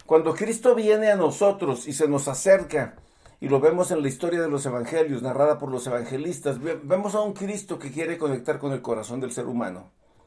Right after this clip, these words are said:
Vemos a un Cristo que hace a un lado las situaciones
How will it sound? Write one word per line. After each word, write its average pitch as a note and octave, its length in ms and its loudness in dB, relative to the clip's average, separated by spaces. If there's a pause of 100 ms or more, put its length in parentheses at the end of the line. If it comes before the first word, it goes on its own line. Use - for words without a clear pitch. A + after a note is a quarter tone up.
(500)
Vemos F3+ 320 2
a F#3 80 4
un F3+ 80 0
Cristo F#3+ 480 -4
que D#3 180 6
hace D#3+ 260 -2
a D#3+ 40 -2
un D#3+ 140 -2
lado E3 260 0
las C#3+ 160 0
situaciones C#3+ 840 -2